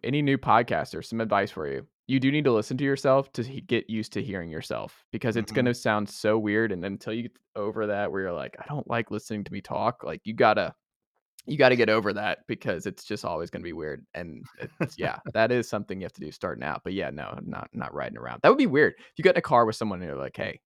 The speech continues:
Speaker 1: well, I guess it's the same with music, right? If you're like, "Hey, I want you to listen to this new song," and they're a musician and they're like, "What do you think of," and you're like, "This is weird. This is you. Do you just ride around listening to your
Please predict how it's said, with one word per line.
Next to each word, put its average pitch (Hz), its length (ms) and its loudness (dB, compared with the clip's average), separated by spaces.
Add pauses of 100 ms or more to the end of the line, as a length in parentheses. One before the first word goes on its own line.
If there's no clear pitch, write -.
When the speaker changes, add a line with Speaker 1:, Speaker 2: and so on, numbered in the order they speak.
(100)
Speaker 1:
well, 165 100 12
I 190 40 10
guess 254 200 4
it's - 120 -10
the 190 80 -6
same 180 200 -4
with 131 140 -4
music, 131 440 -2
right? 113 220 4
If 147 80 -6
you're 123 100 0
like, 113 120 0
"Hey, 120 100 0
I 117 40 2
want 120 180 0
you 107 80 -4
to 104 80 2
listen 104 240 -2
to 104 80 -2
this 95 180 -4
new 101 160 -2
song," 95 400 -2
and 95 100 -4
they're 90 220 -4
a 69 60 -4
musician 95 580 -6
and 98 100 -8
they're 90 120 -4
like, 92 180 -4 (220)
"What 123 80 -2
do 127 60 2
you 127 60 0
think 120 200 0
of," 104 260 -2
and 117 80 -4
you're 101 120 -2
like, 90 220 -6
"This - 160 -12
is 123 120 -14
weird. 80 320 -6
This - 120 -20
is 107 120 -8
you. 107 240 0
Do 92 80 -8
you 101 80 -6
just 110 140 -2
ride 101 260 2
around 101 260 0
listening 101 440 -6
to 107 100 -8
your 101 500 0